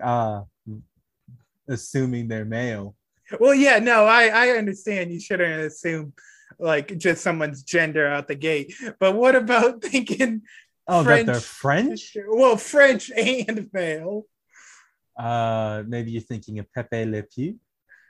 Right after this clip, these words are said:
Speaker 2: Maybe. I, it's the mustache. Everybody in France has that French mustache,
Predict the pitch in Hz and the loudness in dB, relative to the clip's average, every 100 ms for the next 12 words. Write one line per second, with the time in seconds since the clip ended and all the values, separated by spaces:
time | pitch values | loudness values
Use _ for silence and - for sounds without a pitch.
0 | _ 156 180 190 190 196 202 214 254 262 | _ -2 0 2 0 -2 0 2 2 2
1 | 262 - 262 240 262 233 - 180 156 - | 0 0 -2 4 4 4 0 0 -2 -12
2 | - - 220 269 277 302 294 294 277 214 | -16 -14 2 2 4 4 4 6 4 0
3 | 254 247 226 - 220 214 208 202 202 180 | -2 0 -2 0 2 2 2 0 -2 -10
4 | - 214 190 - 190 196 196 170 156 143 | -6 -6 -6 -10 -8 -8 -8 -8 -8 -8